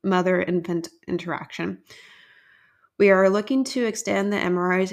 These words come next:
study to include other comparison group along with normal controls, namely high-functioning autistic spectrum disorder individuals.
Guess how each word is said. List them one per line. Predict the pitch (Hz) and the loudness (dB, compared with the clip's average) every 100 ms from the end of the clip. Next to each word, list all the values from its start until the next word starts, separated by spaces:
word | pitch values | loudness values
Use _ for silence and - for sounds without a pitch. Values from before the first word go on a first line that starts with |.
| - - | -8 -14
study | - 196 180 180 | -6 0 0 0
to | - | -2
include | 175 175 190 185 | -4 -2 -2 -2
other | 190 190 196 | -2 -2 -2
comparison | 190 190 180 180 180 185 175 | -2 -6 -2 -2 -2 -4 -2
group | 175 170 - - - _ | -2 -4 -8 -20 -20 _
along | 185 175 175 175 | -2 0 2 2
with | 170 170 170 _ _ _ _ _ _ _ - - - _ _ - - _ _ - | 2 0 -4 _ _ _ _ _ _ _ -18 -16 -18 _ _ -14 -14 _ _ 0
normal | 202 196 208 202 196 196 - | 2 4 4 4 2 -2 -6
controls, | 196 180 175 170 170 - - | -4 -2 -2 -2 -4 -8 -14
namely | - 175 180 185 185 175 | -10 -2 2 2 2 2
high-functioning | 175 - 190 185 196 185 - 185 180 | 0 -2 -2 -2 -4 -6 -4 -4 -4
autistic | 175 175 - 180 208 196 - _ | -4 -4 -6 -8 -6 -6 -10 _
spectrum | - 185 180 180 165 - - | -8 -6 -2 -2 -2 -4 -10
disorder | 180 170 170 170 170 | -6 -4 -4 -2 -2
individuals. | 165 160 160 156 165 - | -2 -6 -8 -8 -8 -12